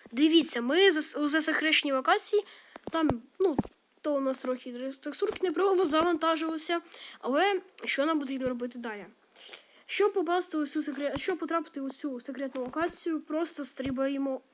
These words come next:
уни-, стрибаємо униз. Та ось, о, що це за секретна локація. Та ми потрапляємо у Backrooms.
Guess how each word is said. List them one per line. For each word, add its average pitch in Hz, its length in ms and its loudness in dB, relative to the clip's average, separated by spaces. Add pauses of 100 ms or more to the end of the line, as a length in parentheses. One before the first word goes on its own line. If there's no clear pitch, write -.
уни-, 240 300 -10
стрибаємо 277 680 -6
униз. 226 460 -12 (4000)
Та 285 360 0 (840)
ось, 311 400 6
о, 262 160 4
що 262 280 2
це 247 340 -4
за 247 160 -4
секретна 247 480 -2
локація. 247 580 -2 (360)
Та 381 140 6
ми 381 180 6
потрапляємо 359 920 4
у 302 120 4
Backrooms. - 960 -4